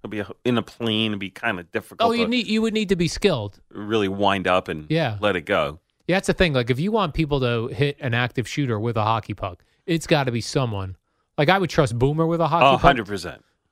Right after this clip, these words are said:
Speaker 2: to ha-, drill somebody.
Speaker 1: Yep.
Speaker 2: Like a terrorist on a plane in a small window to
Speaker 1: Jerry seems somewhat athletic.
Speaker 2: Somewhat athletic. Gio, I'm not sure about. He
Speaker 1: Eh.
Speaker 2: would, I don't know that I would be able to.
Speaker 1: Well, Gio's certainly more than you and I.
Speaker 2: Yeah, you're right.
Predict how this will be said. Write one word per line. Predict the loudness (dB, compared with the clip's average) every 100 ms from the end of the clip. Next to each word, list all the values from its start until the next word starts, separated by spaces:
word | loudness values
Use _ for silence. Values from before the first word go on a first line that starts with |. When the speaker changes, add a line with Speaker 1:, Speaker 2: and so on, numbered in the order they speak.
| _ _
Speaker 2:
to | 0
ha-, | 2 0 -4 -10
drill | -4 0 0
somebody. | 0 0 2 2 2
Speaker 1:
Yep. | 2 0 -8
Speaker 2:
Like | -4
a | -2
terrorist | 0 0 0 -2 -2
on | -2
a |
plane | -2 -2 0 -2
in |
a | -4
small | -4 -2 -2 -2
window | -2 -2 0
to | 0 -2 -6 -12
Speaker 1:
Jerry | -2 2 4 2
seems | -2 -4 -2
somewhat | -2 0 2
athletic. | 2 2 0 0 -2 _ -12
Speaker 2:
Somewhat | -6 -2 0
athletic. | -2 -2 -4 -4 -6 -10 _ _ -12
Gio, | -4 -2 0
I'm | -2
not | -4 -4
sure | -6
about. | -4 -6 -8 -10
He | -8 -2
Speaker 1:
Eh. | 0
Speaker 2:
would, | -2 -8 _
I | -6
don't | -4
know | -4 -2
that | -2
I | -2
would | -2 -4
be | -4
able | -4 -4 -6
to. | -4
Speaker 1:
Well, | -2 -2
Gio's | -2 0 0
certainly | 2 0 2
more | 2
than | 0 -2
you | -2
and | 0
I. | 2 2 -2 -6 0
Speaker 2:
Yeah, | 2 0 -4 _
you're | -2 0
right. | -2